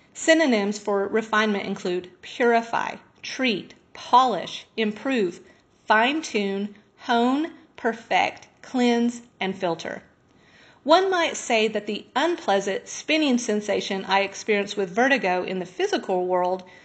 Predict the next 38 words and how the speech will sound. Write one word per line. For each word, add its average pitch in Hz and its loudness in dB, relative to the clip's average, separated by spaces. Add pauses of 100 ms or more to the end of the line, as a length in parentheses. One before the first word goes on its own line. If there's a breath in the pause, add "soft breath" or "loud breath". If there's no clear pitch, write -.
(240 loud breath)
was 277 -2
connected 311 2
to 330 0
the 247 4
refinement 240 0
process 180 -2
I 196 2
was 190 -2
experiencing 190 -2
in 202 -2
the 190 -2
spiritual 185 -4
world. 175 -4 (460 loud breath)
I 226 6
just 277 2
want 285 2
to 226 0
point 202 0
out, 185 -2
I 214 0
believe 247 0
that - 0
so 240 2
often 196 0 (400 soft breath)
it's 190 -4
connected. 185 0
What 196 2
we 247 0
experience 220 -4
in 196 -2
the 185 -6
physical, 190 -6
we 185 -2
also 190 0
experience 175 -10
in 185 -6
the 175 -6
spiritual. 170 -6